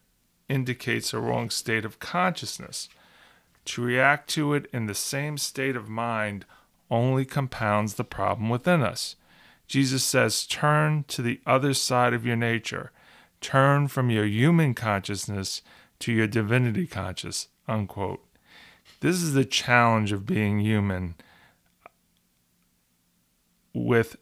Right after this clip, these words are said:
the human consciousness always leading to hurt because we have expectations.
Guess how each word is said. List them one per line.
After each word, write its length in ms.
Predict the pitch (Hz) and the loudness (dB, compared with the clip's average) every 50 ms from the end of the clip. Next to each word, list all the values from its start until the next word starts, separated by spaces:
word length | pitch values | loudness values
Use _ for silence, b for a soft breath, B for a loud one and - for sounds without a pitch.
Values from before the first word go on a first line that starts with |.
| _ - | _ -6
the 140 | 120 117 107 | -2 -2 0
human 440 | 107 110 113 123 120 123 120 117 104 | 2 2 4 4 4 4 2 2 0
consciousness 960 | - - - 113 107 107 101 - 107 98 - - 101 98 92 87 - - - _ b b b b b b - | -2 -2 0 2 2 2 2 0 -4 -4 -4 -4 -4 -4 -4 -4 -4 -6 -8 _ b b b b b b 2
always 520 | 123 123 127 131 139 139 131 127 113 113 | 4 6 6 6 6 6 4 4 2 0
leading 480 | 107 104 113 120 113 110 107 107 107 98 | -2 0 0 2 2 2 2 0 0 -2
to 100 | - 101 | -4 -6
hurt 480 | 95 - - 143 131 110 107 - - _ b b b b b b b b b b b _ _ _ _ _ _ _ _ _ | -8 -4 0 2 4 4 2 0 -4 _ b b b b b b b b b b b _ _ _ _ _ _ _ _ _
because 500 | - 135 101 - - 127 113 110 104 101 | -8 -8 -8 -4 0 0 2 2 0 -2
we 440 | 101 131 185 135 139 143 139 147 139 | -4 -2 2 2 4 4 2 2 0
have 500 | 117 - - 123 113 110 110 107 104 - - - | -2 -2 -2 0 2 2 2 0 -2 -6 -10 -8
expectations. 1200 | 110 107 - - - - 107 - _ - - 104 104 107 98 - - 90 - 101 - - - | -8 -6 -6 -8 -10 -8 -8 -10 _ -8 -4 -2 -2 -2 -2 -6 -8 -8 -10 -12 -12 -14 -16